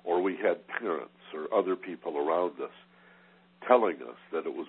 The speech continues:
more realistic to release your dreams and lower your vision to something more realistic. Take a job you hate just to make money. Everybody else is doing jobs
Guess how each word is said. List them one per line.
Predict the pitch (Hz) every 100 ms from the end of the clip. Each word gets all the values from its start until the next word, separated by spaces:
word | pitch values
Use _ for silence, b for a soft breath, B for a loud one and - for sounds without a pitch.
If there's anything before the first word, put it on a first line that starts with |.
| 87
more | 92 85
realistic | 80 87 82 101 - - 78 - - b b b b _ 85
to | 82 80 78 - b b b b b _ -
release | 92 107 123 -
your | 82
dreams | 78 78 73 64 - - - _ _ _ _ _ _ _ _ _ _ _ _ _ _ _ -
and | - 151 71 - -
lower | 90 98 107 98
your | 87 85
vision | 76 85 73 71 62 -
to | - -
something | - - 76 69
more | 69 67
realistic. | 67 71 69 80 - - 58 - B B B B B B -
Take | 117 98
a |
job | - 92 90 80
you | 69 -
hate | 71 - -
just | 80 - -
to | 85
make | 76 - 90
money. | 123 90 62 62 _ -
Everybody | 80 80 73 78 67
else | 101 139 - - - - B B B B
is | 73 67
doing | 82 80 69 69
jobs | 73 71 69